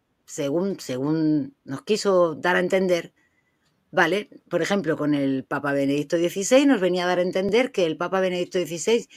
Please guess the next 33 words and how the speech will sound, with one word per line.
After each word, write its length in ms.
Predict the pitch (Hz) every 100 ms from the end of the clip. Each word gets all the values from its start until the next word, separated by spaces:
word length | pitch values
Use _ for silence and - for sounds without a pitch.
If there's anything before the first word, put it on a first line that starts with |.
| - -
creía 400 | - 180 190 262
en 80 | 208
la 80 | 156
doctrina 420 | 156 151 196 151
protestante 600 | 151 139 139 226 226 160
de 80 | 143
la 100 | 135
sola 320 | - 214 156
fe. 300 | 139 254 208 - _ _ - - _ -
Y 60 | 139
claro, 180 | 202
a 20 | 165
mí 100 | 190
me 100 | 185
parece 300 | 190 190 202
que 60 |
vuelve 240 | 175 175 175
a 40 |
ser 160 | 185 180
lo 120 | 170
mismo 280 | 175 175 160
que 160 | 160
dije 280 | 156 151 156
antes 320 | 160 151 147
en 80 | 147
el 100 | 143
inicio, 400 | 143 202 - 147
es 100 | 139
un 120 | 170
problema 400 | 156 156 160 156
de 100 | 147
comprensión 640 | 139 139 135 135 135 165 151
lectora. 520 | 127 - 269 156